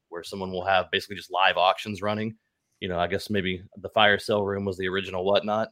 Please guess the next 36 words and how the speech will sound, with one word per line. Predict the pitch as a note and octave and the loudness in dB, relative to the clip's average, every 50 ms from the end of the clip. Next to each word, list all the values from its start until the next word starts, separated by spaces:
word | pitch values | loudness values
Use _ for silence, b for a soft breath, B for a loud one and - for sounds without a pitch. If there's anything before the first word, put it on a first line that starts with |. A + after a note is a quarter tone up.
| _ _ | _ _
<laughs> | _ _ | _ _
or, | - A2 B2 B2+ - - | 2 4 4 4 4 6
you | - D3+ A#2+ | 6 8 8
know, | A#2 A2 G#2+ G#2 B B B B B B - | 8 8 6 6 B B B B B B 4
um, | A#2 A#2 G#2+ G2 F#2+ F#2 F2+ - _ b b b b - | 6 6 6 6 4 2 -4 -14 _ b b b b -4
we've | B2 A#2+ G#2 | -4 -2 2
got, | A2+ A#2 A2 G#2+ G#2 G#2 | 4 6 6 6 6 6
uh, | G#2 G2 F#2+ F#2+ F#2 F2+ F2 E2+ - _ _ _ _ _ _ _ _ _ _ _ _ _ _ _ _ _ _ _ _ _ _ _ _ _ _ _ _ _ _ _ _ _ _ _ _ _ _ _ _ _ _ _ _ _ | 4 4 4 2 2 0 0 -2 -6 _ _ _ _ _ _ _ _ _ _ _ _ _ _ _ _ _ _ _ _ _ _ _ _ _ _ _ _ _ _ _ _ _ _ _ _ _ _ _ _ _ _ _ _ _
well, | A2+ B2+ B2+ | -2 0 2
a | A#2 | 4
number | A#2 C#3+ D3 C3+ | 6 6 8 8
of | A2 | 6
different | G2 E2+ F2 E2 | 4 0 -6 -8
things, | - F2+ E2+ E2 - | -8 -8 -8 -4 -2
but | A2+ B2+ | 2 2
it's | C#3 - - | 2 2 0
probably | C3 - E3+ F#3 G3 G3+ | 6 10 12 12 12 12
the | E3 D3+ | 12 12
largest | C3+ B2+ C3+ D3 E3 E3 C3 C#3 C3 - B2 A#2+ | 12 12 12 12 12 12 8 4 0 0 0 2
Discord | C#3 D3+ D3 - - C#3 C3+ C3+ C3 | 4 4 4 2 2 2 2 2 2
server | - B2+ C3 B2 A#2+ | 0 -2 0 0 0
in | B2 A#2 | 0 -2
the | A2+ A2 | -2 -4
entire | G#2+ G#2+ B2+ B2 A#2 G#2 G2 | -4 0 2 2 2 2 2
hobby, | A2+ B2+ D3 C#3 A#2 G2 | 4 4 4 4 2 0
I | F#2 | -2
would | F#2 F2 | -2 -4
imagine. | F2 F#2+ F#2 F#2 F#2 G2+ G2 | -6 -6 -8 -8 -8 -8 -10
There's | G2 F#2+ F#2+ | -10 -10 -10
over | A2 F#2+ G2 - | -10 -10 -10 -12
twenty-eight | - - C3+ C3 C3 B2 B2+ A#2+ G#2 - | -10 -8 -8 -6 -4 -4 -4 -4 -6 -6
thousand, | - A2 A2 A#2 A#2 G#2 A2 A#2 | -4 -2 0 0 -2 -2 -4 -4
almost | C#3 D3+ D3+ - | -4 -4 -4 -2
twenty-nine | - B2+ B2 A2+ A2 A2+ A2+ A2+ A2 | -4 -4 -2 -2 -2 -2 -4 -4 -2
thousand | A2 G#2+ G#2+ G#2 G2 G2 G2 | -2 -2 -2 -2 -4 -8 -14
members, | G2 G#2+ G#2+ F2+ F2 E2+ - - | -14 -14 -14 -16 -16 -18 -18 -20